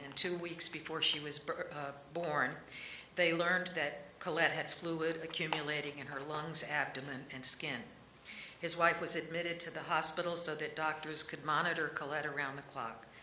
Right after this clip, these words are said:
Later, we learned that the cause of the fluid is a rare disease called pulmonary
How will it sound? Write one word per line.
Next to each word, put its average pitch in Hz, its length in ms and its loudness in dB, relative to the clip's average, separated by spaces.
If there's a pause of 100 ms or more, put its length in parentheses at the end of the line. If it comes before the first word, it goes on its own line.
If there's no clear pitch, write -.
(520)
Later, 185 360 6
we 180 160 2
learned 175 420 2
that 143 140 0
the 156 80 -4
cause 165 320 4
of 156 100 -2
the 160 80 -2
fluid 170 380 0
is 156 140 6
a 156 40 0
rare 175 380 6
disease 143 480 0
called 135 320 -4
pulmonary 160 720 -2